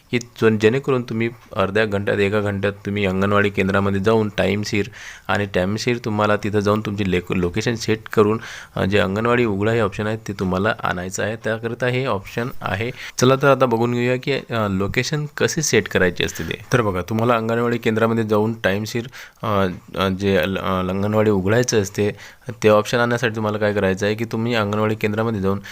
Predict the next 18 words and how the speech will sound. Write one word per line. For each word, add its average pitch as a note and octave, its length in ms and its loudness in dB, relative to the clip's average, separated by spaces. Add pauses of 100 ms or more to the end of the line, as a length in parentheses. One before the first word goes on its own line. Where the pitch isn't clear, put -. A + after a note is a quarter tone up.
(200)
अ, A2+ 100 0
जिथं G2+ 340 2
तुम्हाला C#3 240 6
नेटवर्क G#2+ 380 2
मिळत G#2 340 2
असेल, G2+ 260 0
जसं G2 200 0
की G2+ 40 2
अंगणवाडी G2 440 2
केंद्रामध्ये G2+ 480 0
किंवा G2 480 2
आवारामध्ये F#2 680 2
किंवा F2+ 320 -6
परिसरामध्ये, G2 640 0
अंगणवाडीच्या A2+ 640 0
परिसरामध्ये G#2+ 480 0
कुठेही B2+ 280 0
तुम्हाला, A#2+ 280 4